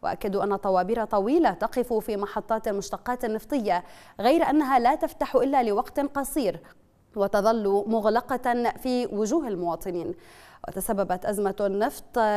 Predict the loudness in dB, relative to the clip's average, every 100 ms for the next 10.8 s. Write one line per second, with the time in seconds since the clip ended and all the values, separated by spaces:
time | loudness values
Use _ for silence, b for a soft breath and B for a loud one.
0 | 0 0 -2 -2 -2 -6 -4 -2 0 -2
1 | -2 -2 0 0 0 -2 -2 -2 -2 -2
2 | -2 -2 2 2 2 -2 -4 -4 -2 0
3 | 2 0 2 0 0 0 -2 0 0 2
4 | 2 2 0 0 0 -4 B B B 0
5 | 2 4 2 2 2 0 -2 -2 -2 0
6 | 0 -2 -2 -2 0 0 0 -2 -2 -2
7 | -2 -2 -2 -4 -2 -2 0 0 -2 -2
8 | -6 -4 -2 0 -2 0 0 0 B B
9 | B -4 0 0 0 -2 0 0 0 0
10 | 2 2 0 0 -2 0 2 0